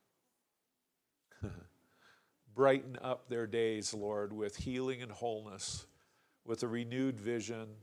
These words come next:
with refreshed strength and vigor, Lord. We ask in Jesus' name. Amen. Amen.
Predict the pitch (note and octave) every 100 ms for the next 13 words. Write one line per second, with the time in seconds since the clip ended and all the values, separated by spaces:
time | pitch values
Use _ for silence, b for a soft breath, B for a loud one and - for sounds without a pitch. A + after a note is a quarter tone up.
0 | - b b b b - A#2 - B2 A2
1 | - C3+ C3 - - - C3+ B2+ - A#2+
2 | A2 A2 G2 G2 G2 F#2 F2+ F2 - _
3 | _ _ _ _ _ _ _ _ A2+ A#2
4 | A2+ A2 - G#2+ G2+ A#2 A2 G#2+ - F#2
5 | F#2+ F2 E2+ _ _ _ _ - A#2 A#2+
6 | G#2+ G#2+ G2 F2+ D2 _ _ _ _ _
7 | _ _ _ _ G2+ G2